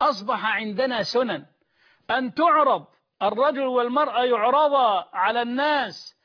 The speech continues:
أن تأتي بفرق لتغني، حتى وإن كانت أغاني كما يدعي البعض،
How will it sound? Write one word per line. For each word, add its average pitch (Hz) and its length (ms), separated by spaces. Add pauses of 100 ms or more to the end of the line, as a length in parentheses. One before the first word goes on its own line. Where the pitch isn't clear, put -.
(280)
أن 220 220
تأتي 285 460
بفرق 254 600 (300)
لتغني، 240 800
حتى 233 720 (300)
وإن 226 380
كانت 294 440
أغاني 254 520
كما 285 560
يدعي 247 520
البعض، 240 560